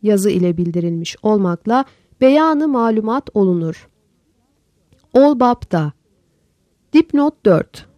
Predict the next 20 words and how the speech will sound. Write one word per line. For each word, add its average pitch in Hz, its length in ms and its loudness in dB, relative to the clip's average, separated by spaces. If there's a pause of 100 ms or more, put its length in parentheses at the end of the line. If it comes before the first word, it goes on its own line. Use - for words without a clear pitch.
(200)
G 262 200 2
A 226 220 0
T 220 280 0
S 208 380 -2
E 180 240 0
B 208 260 -2 (120)
T 220 240 0
I 196 320 -2
H 185 240 -4
A, 180 260 -2 (540)
dosya 269 360 2
iki 240 220 -4
yüz 208 140 0
otuz 185 360 -2
yedi, 170 300 -2
klasör 220 560 -2
altmış, 185 500 -4
fihrist 247 540 -4
otuz 180 360 -2
yedi. 156 360 -4